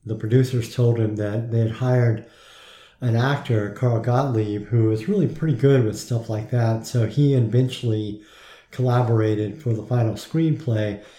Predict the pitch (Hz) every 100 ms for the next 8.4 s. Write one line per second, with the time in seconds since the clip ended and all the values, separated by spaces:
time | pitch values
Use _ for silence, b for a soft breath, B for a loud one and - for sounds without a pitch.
0 | B B B B - 127 147 139 127 135
1 | 170 151 127 127 120 107 - 180 175 117
2 | 113 110 120 127 120 117 - 117 110 113
3 | 127 131 123 107 127 127 123 127 107 113
4 | 113 - - - B B B B B -
5 | 139 127 120 - 143 - - 156 160 147
6 | 117 110 - - 127 117 107 104 107 123
7 | 110 - 110 - 160 165 - 120 104 110
8 | 104 98 113